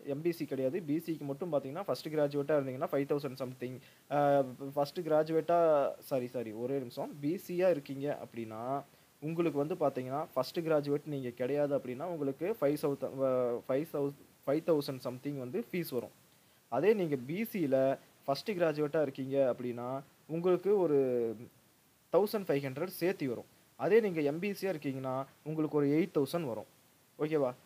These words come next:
அதே மாதிரி நீங்க எஸ் சி, எஸ் டியா இருக்கீங்க, ஹாஸ்டல்ல தங்கி தான் படிக்கிறீங்க அப்படின்னா, உங்களுக்கு பதினேழாயிரத்தி ஐந்நூறு ரூபா வரும். அதே நீங்க எஸ் சி, எஸ் டியா தான் இருக்கீங்க, ஆனா ஹாஸ்டல்ல தங்கி படிக்கல, டே ஸ்காலரா இருக்கீங்க அப்படின்னா, உங்களுக்கு எட்டாயிரத்தி ஐந்நூறு ரூபா தான் fees வரும்.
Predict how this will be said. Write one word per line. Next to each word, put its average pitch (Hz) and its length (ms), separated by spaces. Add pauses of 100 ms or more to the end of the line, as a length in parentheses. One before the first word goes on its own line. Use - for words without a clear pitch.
(140)
அதே 175 260
மாதிரி 190 260
நீங்க 165 220
எஸ் 139 240
சி, 226 140
எஸ் 175 320
டியா 160 160
இருக்கீங்க, 139 600 (220)
ஹாஸ்டல்ல 185 600
தங்கி 151 280
தான் 170 200
படிக்கிறீங்க 143 600
அப்படின்னா, 131 240
உங்களுக்கு 151 520
பதினேழாயிரத்தி 175 600
ஐந்நூறு 135 220
ரூபா 135 180
வரும். 120 380 (220)
அதே 165 260
நீங்க 185 200
எஸ் 139 260
சி, 220 120
எஸ் 175 300
டியா 151 160
தான் 160 200
இருக்கீங்க, 135 640 (220)
ஆனா 156 400
ஹாஸ்டல்ல 170 320
தங்கி 160 260
படிக்கல, 131 480
டே 139 140
ஸ்காலரா 156 460
இருக்கீங்க 139 380
அப்படின்னா, 120 280
உங்களுக்கு 208 440
எட்டாயிரத்தி 147 340
ஐந்நூறு 123 220
ரூபா 110 200
தான் 165 200 (460)
fees 165 180
வரும். 127 260